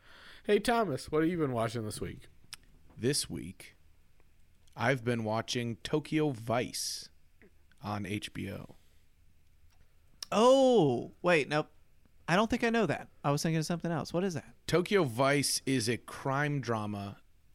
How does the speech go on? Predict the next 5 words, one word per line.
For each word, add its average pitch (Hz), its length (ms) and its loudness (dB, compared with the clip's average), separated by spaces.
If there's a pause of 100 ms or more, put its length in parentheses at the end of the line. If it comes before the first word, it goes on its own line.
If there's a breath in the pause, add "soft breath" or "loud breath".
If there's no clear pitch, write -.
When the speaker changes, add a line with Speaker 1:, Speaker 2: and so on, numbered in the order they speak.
(160)
Speaker 2:
based 117 500 -2
in 113 840 -4
the 107 160 -4
late 107 420 -2
nineties, 127 760 -4